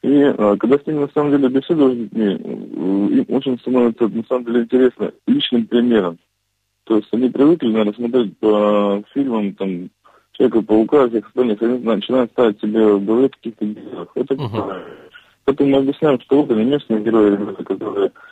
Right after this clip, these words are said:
Speaker 1: живут здесь, живут с вами рядом. Беседа, личный контакт, и только тогда, на самом деле, у ребят начинают просыпаться что-то такое внутри, и они становятся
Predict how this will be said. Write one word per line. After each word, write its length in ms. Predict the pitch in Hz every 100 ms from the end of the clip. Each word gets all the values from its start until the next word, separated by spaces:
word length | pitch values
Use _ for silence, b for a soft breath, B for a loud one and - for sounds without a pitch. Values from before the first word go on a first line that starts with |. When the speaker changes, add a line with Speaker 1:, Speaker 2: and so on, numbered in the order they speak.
| B -
Speaker 1:
живут 340 | 107 135 135
здесь, 200 | 110 120 - -
живут 340 | 104 117 120
с 60 | -
вами 220 | 113 107
рядом. 380 | 104 113 101 85 _ _ B B _ _ _ _ -
Беседа, 480 | 104 139 214 220 147
личный 320 | 160 - 135
контакт, 640 | 143 131 143 170 160 -
и 260 | 113 117 110
только 320 | - 139 135 120
тогда, 340 | 123 120 147
на 120 | 131 -
самом 240 | 110 107
деле, 220 | 117 139
у 140 | 107 104
ребят 360 | 104 120 117
начинают 560 | - - 117 113 107 90
просыпаться 680 | 107 - 98 - 156 156 -
что-то 400 | - - - 104
такое 180 | 110
внутри, 680 | 104 107 98 117 151 160 117
и 40 | 107
они 200 | 104 143
становятся 1040 | - 120 135 135 120 - 113 110 104 101